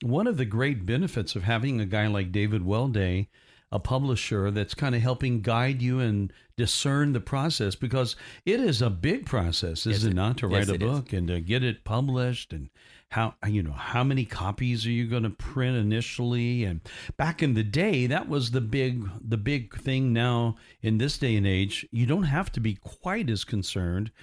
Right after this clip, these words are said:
Speaker 1: Publishing and printing being what it is, it's easier to get that done in short order than it was back, let's say, thirty, forty years ago.
Speaker 2: Absolutely, 'cause if you didn't have a big house willing to, uh,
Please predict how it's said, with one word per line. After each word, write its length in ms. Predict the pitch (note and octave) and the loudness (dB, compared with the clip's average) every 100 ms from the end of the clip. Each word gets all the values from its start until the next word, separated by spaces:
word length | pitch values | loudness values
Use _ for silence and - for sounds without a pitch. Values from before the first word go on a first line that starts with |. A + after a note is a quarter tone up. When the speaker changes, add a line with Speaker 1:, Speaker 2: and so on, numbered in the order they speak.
| - - - | -20 -20 -6
Speaker 1:
Publishing 680 | C#3 D3 C#3+ - C3 C3 B2+ _ _ _ - | -4 0 0 2 2 2 -2 _ _ _ -2
and 300 | G#2+ G2 F2+ | 2 2 0
printing 800 | - D3 C3+ - C3 B2 B2 A2+ | -2 0 0 0 2 2 0 -2
being 360 | G2+ A#2+ B2 A2+ | 0 0 2 2
what 200 | A#2 A2 | 2 2
it 120 | A2 | 2
is, 460 | D3+ C3+ A2 - - | 2 0 -2 -4 -4
it's 200 | B2+ - | -4 0
easier 360 | D#3+ D3 B2 A#2 | 0 2 2 2
to 80 | G#2+ | 2
get 160 | G#2+ | 2
that 240 | G2+ F#2+ F#2 | 2 2 2
done 500 | A2 A2 F#2+ G2 G2+ _ _ | 2 2 2 2 -2 _ _
in 160 | G#2 G#2 | 0 0
short 360 | - A2+ G2+ G2+ | 0 0 2 2
order 320 | A2+ F#2+ F2+ | 0 0 0
than 180 | G2 F#2+ | 0 0
it 60 | |
was 260 | F2+ G2 F#2 | 2 0 0
back, 440 | F#2+ F#2+ F#2+ - - - - | 0 0 0 -4 -16 -20 -6
let's 180 | G#2 - | -4 -2
say, 140 | G#2 F2+ | 0 0
thirty, 280 | A#2 G#2 G2 | 0 0 0
forty 300 | - G2+ F#2+ | 0 0 0
years 320 | G2 G#2+ F2+ | 0 0 -2
ago. 320 | E2+ D#2+ E2 - G2+ | -4 -8 -12 -6 -4
Speaker 2:
Absolutely, 540 | F#2+ G2+ F2+ F2+ F2 | -4 -4 -6 -6 -6
'cause 180 | G#2 G2+ | -4 -4
if 100 | A2 | -2
you 80 | C#3+ | 0
didn't 160 | C3 | 2
have 120 | A#2 F#2 | 2 0
a 40 | |
big 280 | F#2+ G#2+ G2 | 0 0 0
house 400 | F#2 F#2 D2+ - - _ _ - | -2 -4 -4 -10 -20 _ _ -4
willing 380 | G2 G2 F2+ D#2+ | 0 0 0 -2
to, 340 | F#2+ E2 D#2 | -6 -4 -4
uh, 160 | D2 | -6